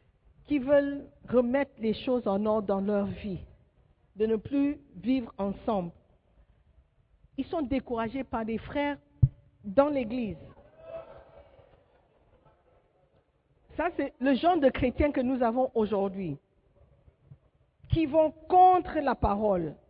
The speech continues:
et découragent les autres aussi de servir Dieu correctement.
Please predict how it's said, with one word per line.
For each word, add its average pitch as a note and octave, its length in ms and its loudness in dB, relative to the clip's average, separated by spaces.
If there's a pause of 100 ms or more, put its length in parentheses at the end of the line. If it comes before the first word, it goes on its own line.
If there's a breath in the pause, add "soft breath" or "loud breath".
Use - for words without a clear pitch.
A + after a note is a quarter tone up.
et C4 100 0
découragent C4 720 -2
les G#3+ 220 -4
autres B3 200 -4
aussi A3+ 300 -6
de F#3+ 200 -6
servir G3+ 340 -2
Dieu F3 240 -6 (440)
correctement. E3+ 680 -4